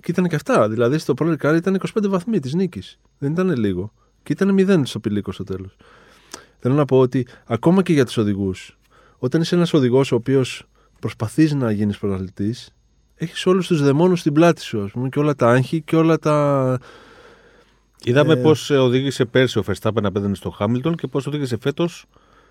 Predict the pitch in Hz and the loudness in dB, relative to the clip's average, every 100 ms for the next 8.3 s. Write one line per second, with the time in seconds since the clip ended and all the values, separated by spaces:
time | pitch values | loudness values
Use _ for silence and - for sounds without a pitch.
0 | _ 113 120 120 127 123 110 - 104 139 | _ 2 4 4 2 2 -2 0 0 0
1 | 113 101 90 90 85 80 107 117 160 190 | 0 -2 -2 -4 -6 -4 -4 0 -2 -2
2 | _ _ _ _ _ 131 127 131 139 135 | _ _ _ _ _ -6 -4 -4 2 4
3 | 139 143 131 120 135 135 135 131 127 - | 4 0 -4 -4 0 2 2 2 0 2
4 | 147 120 85 - - 139 143 107 117 113 | 4 6 2 -6 -10 -4 0 2 2 0
5 | 123 110 95 117 127 117 123 117 - 120 | -2 -4 -2 -2 -2 -4 -4 -6 -4 -4
6 | 117 117 113 135 98 190 139 143 123 151 | -2 -2 -2 -2 0 0 0 -2 -4 -4
7 | 185 175 190 202 - 160 135 151 131 104 | -2 -2 -4 -4 -4 -2 -2 0 0 0
8 | 107 117 123 | -2 -2 -4